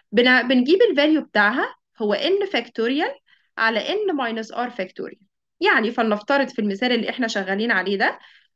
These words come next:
لو عشرة بي آر بي تلاتة يعني ten factorial divided by ten minus three يعني seven factorial.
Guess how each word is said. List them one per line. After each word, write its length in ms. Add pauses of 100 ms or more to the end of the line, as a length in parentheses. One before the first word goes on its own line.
لو 240
عشرة 520
بي 180
آر 320 (120)
بي 280
تلاتة 560 (720)
يعني 480 (220)
ten 80
factorial 800 (720)
divided 440
by 300 (120)
ten 100 (120)
minus 300 (140)
three 380
يعني 260
seven 280 (120)
factorial. 420